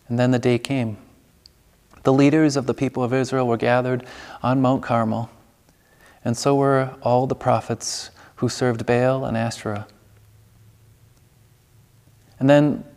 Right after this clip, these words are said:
Elijah presented, posed a question to the people. And we read in First Kings eighteen, telling them,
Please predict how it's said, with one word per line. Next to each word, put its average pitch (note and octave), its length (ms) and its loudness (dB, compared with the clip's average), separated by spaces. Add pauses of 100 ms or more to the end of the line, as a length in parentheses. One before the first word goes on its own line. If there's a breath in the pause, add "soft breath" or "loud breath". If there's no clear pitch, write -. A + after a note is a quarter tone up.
Elijah C3 460 4
presented, C3+ 640 0 (240 loud breath)
posed F#3 320 8
a D#3 60 2
question D#3+ 400 0
to A#2 80 -6
the A#2 80 -2
people. A#2+ 440 -4 (1500 soft breath)
And C3 80 0
we C#3 80 4
read C#3+ 200 6
in C3 80 4
First - 280 4
Kings C3+ 240 2
eighteen, C3 480 2
telling B2+ 260 2
them, A#2+ 240 -2